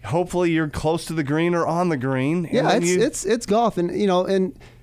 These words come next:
Speaker 2: you know, if the thing is, I mean, your scores don't really suffer that much. I mean, they, they did at first when, when I very first started playing, just because you are, you know, you do tend to rush a bit on the greens. Uh, so you,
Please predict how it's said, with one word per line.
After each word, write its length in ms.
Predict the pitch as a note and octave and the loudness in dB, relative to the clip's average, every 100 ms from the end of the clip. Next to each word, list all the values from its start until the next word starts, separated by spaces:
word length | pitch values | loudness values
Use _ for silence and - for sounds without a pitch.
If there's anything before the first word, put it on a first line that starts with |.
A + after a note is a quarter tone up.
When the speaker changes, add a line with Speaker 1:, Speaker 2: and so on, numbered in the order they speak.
| - - | -20 -4
Speaker 2:
you 80 | A#3 | 0
know, 160 | G#3 G3+ | 2 2
if 320 | G3+ F#3+ - | 2 0 -2
the 220 | F4 F#3 | -2 -2
thing 240 | C#4+ B3+ | 2 2
is, 200 | G3+ F#3 | 2 2
I 60 | F3 | 2
mean, 200 | F3 D#3+ | 2 2
your 180 | E3 G#3+ | 2 0
scores 440 | B3+ - G#3+ F#3+ C3 | 0 0 2 2 0
don't 240 | D#3+ D#3+ | 0 0
really 220 | D3+ C#3+ | 0 0
suffer 400 | C3 D3 C#3+ B2+ | 0 -2 -2 -2
that 180 | B2 A#2 | 0 0
much. 320 | A#2+ B2 A2 | 0 0 0
I 60 | D#3 | 0
mean, 140 | F#3+ | 2
they, 160 | G3+ G3 | 2 2
they 200 | D#3+ F3+ | 2 0
did 260 | D#3+ G#3+ F#3+ | 2 2 2
at 140 | C#3 | -2
first 600 | - - D3+ A2+ A2+ - - | -6 -2 0 0 -2 -6 -4
when, 240 | C3+ B2 | -4 -2
when 120 | B2+ | 0
I 80 | B2 | 0
very 180 | B2 C#3 | 0 0
first 220 | C3 B2 | -2 -4
started 240 | C3 B2 A2 | -2 -2 -2
playing, 320 | C3 B2+ B2 | -2 0 0
just 160 | B2 | -2
because 380 | - B2 C3+ A#2+ | -4 -4 -2 0
you 160 | C3 B2 | 0 2
are, 320 | B2+ B2+ B2+ - - - - | 2 2 0 -4 -16 -20 -8
you 80 | D#3 | -2
know, 60 | D3 | 2
you 120 | D3 | 2
do 160 | D#3 | 2
tend 300 | D#3 - D#3 C#3 | 0 -2 -2 0
to 80 | |
rush 360 | B2 B2 B2+ - | 0 2 0 0
a 60 | B2+ | -2
bit 300 | C3 B2+ B2+ - | 0 -2 -4 -4
on 160 | C3 | -2
the 80 | A#2+ | -2
greens. 540 | A2 B2 A2+ F#2+ - - | -2 -2 0 -2 -6 -6
Uh, 300 | B2 B2 A#2 | -2 0 0
so 260 | A#2 C#3 C3 | -2 -2 0
you, 460 | B2+ C3+ C3+ C3 | 0 2 2 0